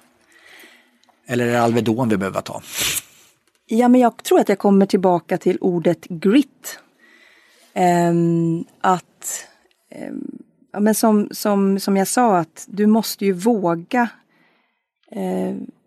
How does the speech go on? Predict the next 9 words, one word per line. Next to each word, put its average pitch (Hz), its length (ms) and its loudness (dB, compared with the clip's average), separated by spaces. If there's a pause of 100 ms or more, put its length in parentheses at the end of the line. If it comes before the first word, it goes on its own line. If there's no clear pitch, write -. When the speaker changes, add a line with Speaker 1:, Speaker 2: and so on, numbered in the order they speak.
(500)
Speaker 2:
göra 196 560 2
för - 140 -6
att 175 120 -4
det 175 80 -8
ska 175 200 -8
bli 165 440 2
någon 170 160 2
skillnad, 170 480 2 (140)
liksom. - 400 -10